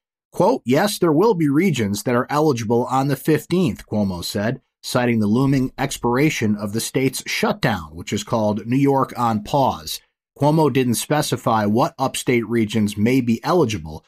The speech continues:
Central New York is poised to be one of the first regions in the state to start slowly going back to work.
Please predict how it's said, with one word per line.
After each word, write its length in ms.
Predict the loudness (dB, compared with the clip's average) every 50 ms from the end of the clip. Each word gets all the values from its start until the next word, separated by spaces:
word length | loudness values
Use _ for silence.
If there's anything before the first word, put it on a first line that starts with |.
| -10
Central 340 | -4 -2 -2 0 0 0 0
New 80 | 2 2
York 300 | 2 4 2 2 0 -2
is 100 | -4 -4
poised 460 | -2 0 2 4 4 4 2 0 -2
to 40 | 0
be 120 | 2 2
one 160 | 2 2 2
of 40 | 0
the 60 | -2
first 340 | -2 0 0 0 0 0 0
regions 460 | 0 0 2 2 2 2 0 0 0
in 100 | 0 0
the 60 | 0 -2
state 480 | -2 -2 -2 0 0 0 -2 -4 -6
to 160 | -2 0 0
start 500 | 2 0 -2 -2 -2 0 0 0 -2 -4
slowly 640 | -6 -6 -6 -4 0 2 2 4 4 4 4 2 2
going 340 | 2 0 0 0 0 0 0
back 220 | -2 -2 -4 -2
to 100 | -2 -2
work. 440 | 0 2 2 0 0 -2 -6 -14